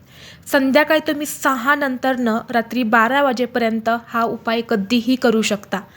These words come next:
परंतु तुम्हाला अगदीच शक्य असेल, तुमच्याकडे वेळ असेल तर हा उपाय तुम्ही दिवे लागण्याच्या वेळेला करा, म्हणजे सायंकाळी सहा वाजल्यापासून ते साडे नऊ वाजेपर्यंत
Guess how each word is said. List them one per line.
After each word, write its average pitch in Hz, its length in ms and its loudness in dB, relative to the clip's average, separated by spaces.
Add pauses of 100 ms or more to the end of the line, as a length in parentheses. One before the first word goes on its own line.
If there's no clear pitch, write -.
(400)
परंतु 262 320 4
तुम्हाला 247 380 0
अगदीच 233 540 -4
शक्य 262 380 0
असेल, 240 380 0
तुमच्याकडे 233 480 0
वेळ 247 180 2
असेल 233 300 -2 (460)
तर 247 100 6
हा 269 200 2
उपाय 254 420 2
तुम्ही 220 280 -2 (140)
दिवे 247 400 2
लागण्याच्या 220 560 0
वेळेला 202 300 0
करा, 190 220 -4 (380)
म्हणजे 254 300 2
सायंकाळी 240 600 0
सहा 294 380 2
वाजल्यापासून 233 720 -2
ते 240 160 -6
साडे 247 320 0
नऊ 269 260 2
वाजेपर्यंत 226 680 2